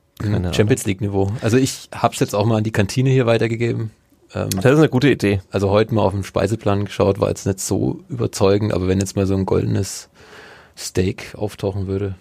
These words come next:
Speaker 2: Ja.
Speaker 1: hätte ich schon durchaus Interesse.
Speaker 2: Mehr Blattgold, äh, in der Pressekantine der Nürnberger Nachrichten, der Nürnberger Zeitung und von nordbayern punkt de. Das wäre doch ein schöner Vorsatz fürs neue Jahr,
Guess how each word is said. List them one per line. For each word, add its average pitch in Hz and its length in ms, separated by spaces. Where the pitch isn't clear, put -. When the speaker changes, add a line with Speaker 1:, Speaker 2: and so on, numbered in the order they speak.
Speaker 2:
Ja. 104 380
Speaker 1:
hätte - 140
ich 92 100
schon 92 300
durchaus 95 300
Interesse. 98 500
Speaker 2:
Mehr 117 240
Blattgold, 120 720
äh, 104 320
in 104 180
der 98 500
Pressekantine 107 920
der 98 480
Nürnberger 120 320
Nachrichten, 107 340
der 101 100
Nürnberger 104 340
Zeitung 101 340
und 98 100
von 95 160
nordbayern 95 420
punkt 95 160
de. 110 120
Das - 260
wäre 98 100
doch 101 140
ein 95 200
schöner 117 260
Vorsatz - 380
fürs 101 140
neue 95 260
Jahr, 95 220